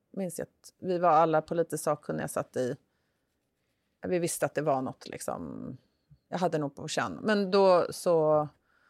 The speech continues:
satt vi och vänt-, skulle få besked och då kom, det var Magdalena Andersson som kom in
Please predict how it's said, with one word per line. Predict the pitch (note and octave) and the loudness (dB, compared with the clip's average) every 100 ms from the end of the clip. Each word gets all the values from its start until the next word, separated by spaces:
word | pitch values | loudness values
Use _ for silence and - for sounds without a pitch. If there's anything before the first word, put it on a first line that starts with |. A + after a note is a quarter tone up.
| _ - | _ -14
satt | - E3 - | -10 -10 -4
vi | D3 D3 D3 | -2 0 0
och | |
vänt-, | D#3+ D#3 - _ _ _ | 0 -2 -8 _ _ _
skulle | - - F3 | -10 -4 -2
få | D#3+ | -2
besked | - - C#3+ C#3 | -4 -2 2 2
och | C#3+ | 0
då | D#3 | -2
kom, | - E3 D#3+ | -4 -6 -4
det | E3 | -4
var | F3 | -4
Magdalena | F3 F3 E3+ E3+ D#3+ D#3+ | -6 -8 -6 -4 -2 -4
Andersson | D#3 - D#3+ | -4 -6 -10
som | - | -10
kom | - F#2+ | -8 -8
in | F#2 | -8